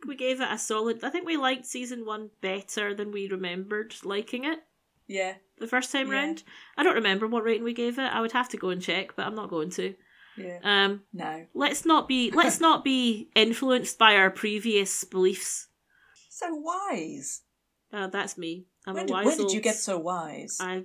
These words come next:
Speaker 1: I'm a wise old capybara. That's me.
Speaker 2: <laughs>
Speaker 1: <laughs>
Speaker 2: Um, okay, so we've got some good scene setting, we've got good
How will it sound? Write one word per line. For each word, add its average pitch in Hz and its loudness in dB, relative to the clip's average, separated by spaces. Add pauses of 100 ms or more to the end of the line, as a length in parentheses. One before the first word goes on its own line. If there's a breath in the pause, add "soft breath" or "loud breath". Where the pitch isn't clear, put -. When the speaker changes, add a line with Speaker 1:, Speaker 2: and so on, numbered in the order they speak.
(100)
Speaker 1:
I'm 196 -2
a 190 -6
wise 202 -2
old 180 -4
capybara. 180 -8 (1300)
That's 196 -2
me. 185 -6 (340)
Speaker 2:
<laughs> - -
Speaker 1:
<laughs> 349 8
Speaker 2:
Um, 247 6 (920 loud breath)
okay, 214 2
so 196 2
we've 180 -6
got 190 0
some 185 -12
good 233 2
scene 165 -8
setting, 170 -8
we've 165 -12
got - -6
good 196 -2